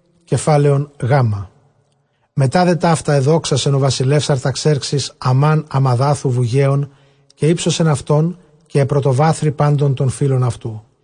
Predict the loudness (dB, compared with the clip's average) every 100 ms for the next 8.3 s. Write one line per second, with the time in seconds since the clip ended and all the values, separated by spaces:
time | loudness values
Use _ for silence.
0 | _ _ _ -6 0 2 2 0 0 0
1 | 2 2 2 0 0 -2 -2 -4 0 2
2 | 2 0 -2 -4 -4 -10 _ _ -4 -4
3 | 0 -2 0 -2 -2 -4 -2 -2 -2 -2
4 | -2 0 -2 0 -2 -2 -4 -4 -4 -10
5 | -16 _ _ _ _ _ _ -6 0 2
6 | 2 2 -2 -2 -2 -2 -6 -12 _ _
7 | _ -6 -4 -2 -2 -4 -2 -2 -2 -4
8 | -8 -14